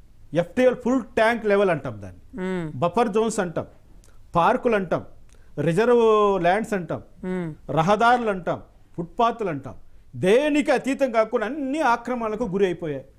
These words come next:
Speaker 2: మ్మ్.
Speaker 1: చిన్న వర్షం పట్టినా, పడినా కూడా ఈరోజు హైదరాబాద్లో ప్రయాణం చేయడానికి కానీ,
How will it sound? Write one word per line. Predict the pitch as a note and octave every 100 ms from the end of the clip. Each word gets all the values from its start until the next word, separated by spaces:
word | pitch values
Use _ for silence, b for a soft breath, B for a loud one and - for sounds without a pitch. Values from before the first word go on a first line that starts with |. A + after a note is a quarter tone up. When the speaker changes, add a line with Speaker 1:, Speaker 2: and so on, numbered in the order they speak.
| -
Speaker 2:
మ్మ్. | F#3 F#3 E3+ D#3+
Speaker 1:
చిన్న | B3 E4
వర్షం | D#4 C#4 - C#4
పట్టినా, | B3 B3 A#3+ A#3+
పడినా | A3 G#3 A3
కూడా | G#3+ A3+
ఈరోజు | A#3 G#3+ G#3
హైదరాబాద్లో | F#3+ G#3+ A3 G#3 G#3
ప్రయాణం | G#3 F3 G3+ G3 F3+
చేయడానికి | F3 E3+ D#3+
కానీ, | D#3 C#3 F3+